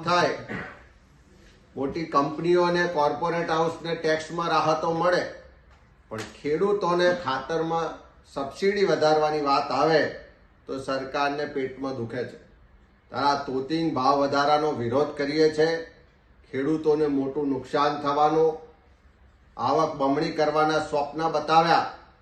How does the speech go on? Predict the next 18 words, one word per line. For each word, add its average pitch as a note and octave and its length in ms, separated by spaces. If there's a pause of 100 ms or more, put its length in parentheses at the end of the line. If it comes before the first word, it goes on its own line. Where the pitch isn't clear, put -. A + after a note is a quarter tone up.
(300)
પણ B2+ 260
ખેડૂતોને E3 680
ખતમ G3 440
કરવાની E3 580
નીતિઓ D3+ 500
સાથે C#3+ 300
આ C#3+ 120
સરકાર C3 420
કામ B2 220 (160)
કરે A#2+ 300
છે. - 120 (920)
સરકાર D3 440
પાસે D3 320
માગણી C#3+ 520
કરીએ D3 280
છીએ D3+ 160
કે D3 160
તાત્કાલિક D#3+ 680